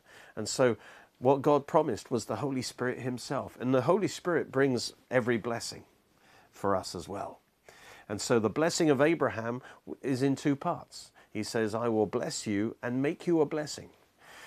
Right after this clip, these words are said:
And so the, first of all, the blessing for our own life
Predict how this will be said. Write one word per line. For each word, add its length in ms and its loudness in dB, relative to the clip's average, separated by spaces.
And 140 -4
so 180 4
the, 100 4
first 600 2
of 100 0
all, 260 2
the 80 2
blessing 480 -2
for 320 6
our 280 6
own 160 2
life 520 -6